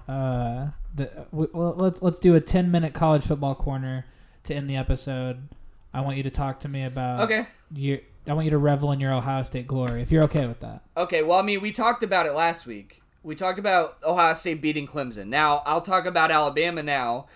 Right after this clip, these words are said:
Speaker 2: Um,
Speaker 1: You beat Clemson? We, we hadn't recorded
Speaker 2: We
Speaker 1: before
Speaker 2: did.
Speaker 1: you beat Clemson?
Speaker 2: I believe
Speaker 1: Really?
Speaker 2: so. Yeah. I believe, 'cause
Speaker 1: I
Speaker 2: we
Speaker 1: don't
Speaker 2: did a
Speaker 1: think so.
Speaker 2: gigantic college football thing.
Speaker 1: We recorded before Notre Dame and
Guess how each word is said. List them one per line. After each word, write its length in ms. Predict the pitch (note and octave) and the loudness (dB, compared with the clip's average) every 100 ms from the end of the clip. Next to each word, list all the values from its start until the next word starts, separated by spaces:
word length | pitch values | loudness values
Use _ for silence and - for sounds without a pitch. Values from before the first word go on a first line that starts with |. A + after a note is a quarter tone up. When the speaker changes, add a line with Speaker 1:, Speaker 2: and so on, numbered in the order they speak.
| - _ - | -20 _ 2
Speaker 2:
Um, 460 | D#3+ D3+ A#2+ A2 - | 4 4 2 -4 -6
Speaker 1:
You 160 | D3+ F3+ | 0 2
beat 240 | A3 A3 | 2 0
Clemson? 480 | E3 D3 E3+ G#3+ G3+ | -2 -2 -2 -4 -4
We, 140 | F3+ - | -4 -4
we 220 | G3+ A3 | -2 0
hadn't 240 | A#3 G3 | 2 2
recorded 580 | E3 - C#3 C3+ C#3+ C#3 | -2 -2 -4 -4 -6 -6
Speaker 2:
We 60 | C#3 C#3 | -6 -4
Speaker 1:
before 120 | C3+ | -2
Speaker 2:
did. 220 | A#2+ A2 | -2 -2
Speaker 1:
you 60 | C3 | -8
beat 80 | |
Clemson? 460 | B2+ B2 B2+ F3 F3+ - | -10 -12 -10 -8 -8 -10
Speaker 2:
I 100 | B2+ | -10
believe 260 | B2+ B2+ | -6 -4
Speaker 1:
Really? 120 | F#3 B3+ | -4 -4
Speaker 2:
so. 280 | A#2 A2+ A#2 _ - | -4 -6 -10 _ -14
Yeah. 220 | B2+ A#2+ _ _ _ _ _ - | -10 -10 _ _ _ _ _ -4
I 80 | D3 | -2
believe, 320 | E3 E3 D3+ | 0 -2 -4
'cause 160 | F3+ | -4
Speaker 1:
I 20 | C3+ | -2
Speaker 2:
we 60 | F3 | 0
Speaker 1:
don't 120 | F3 | 0
Speaker 2:
did 60 | |
a 20 | F3 | 0
Speaker 1:
think 80 | |
so. 60 | D3 | 2
Speaker 2:
gigantic 880 | E3 D#3 D3 D#3 D#3+ - D#3+ D3 - | 2 2 0 -4 -4 -2 -4 -4 -6
college 320 | D3 C#3+ C#3 | 0 0 0
football 300 | - E3 D#3 | -8 -10 -8
thing. 160 | - D3+ | -4 2
Speaker 1:
We 180 | F3 G3 | 4 6
recorded 720 | G#3 G3 F#3 F#3+ F#3+ F3+ D3+ | 4 2 0 2 2 0 0
before 600 | E3 - - E3+ F3 E3 | 0 0 0 2 2 2
Notre 300 | D#3+ D#3 D3+ | 2 2 0
Dame 320 | D#3 D#3 D3+ | 0 -2 -2
and 260 | D3+ D3 | -4 -6